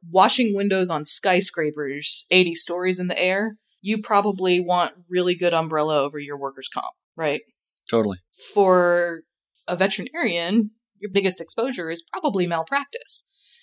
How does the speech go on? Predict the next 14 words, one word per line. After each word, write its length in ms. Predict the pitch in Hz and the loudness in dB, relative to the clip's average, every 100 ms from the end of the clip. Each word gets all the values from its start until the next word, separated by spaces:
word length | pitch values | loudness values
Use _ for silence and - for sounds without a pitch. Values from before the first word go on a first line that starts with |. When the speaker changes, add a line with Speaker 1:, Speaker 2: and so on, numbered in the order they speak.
| - - | -20 -4
Speaker 1:
And 460 | 190 180 175 175 170 _ _ - | 0 2 0 -4 -12 _ _ -2
there's 200 | 220 269 | 0 0
a 40 | |
lot 200 | 302 247 | -2 -2
of 80 | 233 | -2
times 340 | 233 254 233 196 | 0 0 0 0
where 160 | 180 185 | 0 2
umbrella 440 | 185 175 208 175 | 2 2 2 2
won't 280 | 160 180 185 _ | 0 -4 -6 _
pick 240 | - 170 | -10 -8
up 260 | 165 170 - - - _ _ - | -2 -2 -2 -8 -20 _ _ -4
a 80 | |
malpractice 540 | 165 156 151 139 - - | -2 -2 -2 -4 -4 -4
policy. 560 | - 143 - - - | 0 0 -2 -10 -14